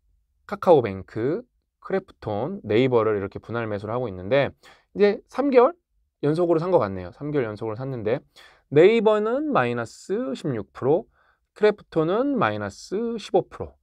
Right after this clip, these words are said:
카카오뱅크가 많이 떨어졌네요. 카카오뱅크는 마이너스 이십삼 프로, 삼성은 십 점 칠 프로.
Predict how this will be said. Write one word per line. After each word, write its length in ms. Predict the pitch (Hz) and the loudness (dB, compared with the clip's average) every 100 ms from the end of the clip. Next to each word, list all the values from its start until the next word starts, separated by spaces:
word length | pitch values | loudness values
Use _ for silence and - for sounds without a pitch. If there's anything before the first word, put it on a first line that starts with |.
| _ _ _ _ - | _ _ _ _ -14
카카오뱅크가 600 | 214 208 233 180 131 143 | -12 0 6 6 4 -4
많이 200 | 104 117 | -6 -4
떨어졌네요. 460 | 120 98 82 85 85 | -2 -4 -6 -14 -16
카카오뱅크는 920 | 131 - 139 113 98 95 113 147 185 | -16 -2 -2 -2 -6 -10 -10 -8 -6
마이너스 440 | 110 95 98 - | -6 -8 -10 -12
이십삼 400 | 98 - - 127 | -14 -12 -10 -10
프로, 260 | - 147 226 _ - _ _ _ | -4 -4 -4 _ -20 _ _ _
삼성은 680 | - 190 185 156 160 240 254 | -8 -6 -2 -2 -2 -4 -4
십 280 | - _ - | -8 _ 0
점 280 | 208 208 | 0 0
칠 180 | 202 247 | -4 -4
프로. 280 | 240 - 98 | -4 -4 -8